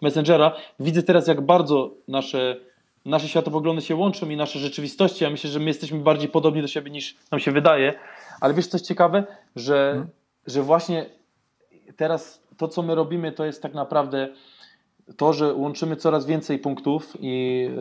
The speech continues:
Speaker 1: y, i ludzie się dołączają i oni potem łączą coraz więcej punktów i dają tą informację dalej i tworzy się taki network i tworzy, tworzy się taka grupa i taki po prostu równo-, równoległy,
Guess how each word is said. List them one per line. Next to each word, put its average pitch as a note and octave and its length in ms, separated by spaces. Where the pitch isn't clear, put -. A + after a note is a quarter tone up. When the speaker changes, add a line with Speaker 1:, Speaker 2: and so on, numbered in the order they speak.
Speaker 1:
y, - 40
i B2+ 160
ludzie C#3+ 200
się C#3+ 120
dołączają C#3+ 460
i C3+ 80
oni D3 200
potem D#3 240
łączą D3 300
coraz C#3+ 280
więcej C#3+ 220
punktów D3 320
i A#2 260
dają C3+ 200
tą C#3+ 120
informację C#3 440
dalej C3+ 220
i B2+ 60
tworzy D#3 240
się D#3 120
taki B2+ 220
network B2+ 460
i A2+ 40
tworzy, C#3 280
tworzy D3 240
się C#3 60
taka C3 180
grupa C3 260
i C#3+ 60
taki D#3 260
po E3+ 120
prostu D3+ 260
równo-, D3+ 300
równoległy, D#3+ 760